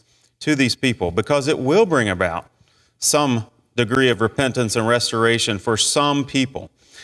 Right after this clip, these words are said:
The cycle of restoration is something we're gonna see throughout this book. We're gonna see it in chapter one this week. We'll see it in chapter two next week.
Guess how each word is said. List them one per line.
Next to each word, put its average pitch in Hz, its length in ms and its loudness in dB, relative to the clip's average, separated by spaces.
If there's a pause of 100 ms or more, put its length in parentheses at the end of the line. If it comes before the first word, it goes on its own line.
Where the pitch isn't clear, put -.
(140)
The 147 100 2
cycle 175 460 2
of 120 140 0
restoration 127 640 0
is 113 80 -2
something 143 340 0
we're 127 120 0
gonna 127 160 2
see 139 200 0
throughout 113 420 0
this 117 160 -4
book. 98 340 -4 (320)
We're 127 80 0
gonna 127 100 0
see 151 160 0
it 143 40 2
in 123 80 -2
chapter 127 300 0
one 135 260 -2
this 139 200 -4
week. 90 240 -8
We'll 117 120 -8
see 147 160 -4
it 135 40 -2
in 123 60 -4
chapter 131 320 -2
two 156 300 0
next 135 280 0
week. 95 120 -4